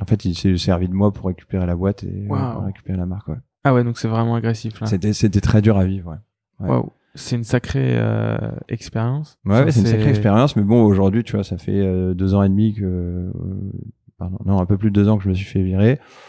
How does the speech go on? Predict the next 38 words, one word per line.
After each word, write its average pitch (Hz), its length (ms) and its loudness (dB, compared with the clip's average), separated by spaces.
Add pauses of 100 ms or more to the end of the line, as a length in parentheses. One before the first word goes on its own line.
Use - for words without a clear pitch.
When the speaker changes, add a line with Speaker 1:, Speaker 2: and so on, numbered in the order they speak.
(560)
Speaker 1:
Euh, 92 240 -8
tu - 120 -4
vois, 104 80 2
je, 92 220 -2
je 87 60 -10
suis - 80 -8
remonté 92 300 -6
sur 95 160 -8
mon 90 140 -6
cheval, 110 400 0
euh, 90 200 0
Speaker 2:
Ouais, 90 120 4
ouais, 175 160 4
non, 165 140 -2
je - 100 -8
comprends, 151 340 -2
ouais, 143 160 2
Speaker 1:
mais - 80 2
Speaker 2:
mais, 120 140 6
Speaker 1:
bon, 117 100 6
Speaker 2:
euh, - 20 6
Speaker 1:
euh, 113 200 2
c'est, 101 140 -2
Speaker 2:
là, 143 140 4
Speaker 1:
c'est 107 60 4
Speaker 2:
c'est 147 80 2
l'école 123 320 2
du, 117 220 -2
de 113 160 -2
la 110 160 0
vie, 120 220 -2
quoi. 113 200 -6
C'est, 107 160 -10
enfin, 101 240 -10
c'est 104 160 -10
vraiment 110 300 -4
l'école 120 320 -2
du, 104 580 -10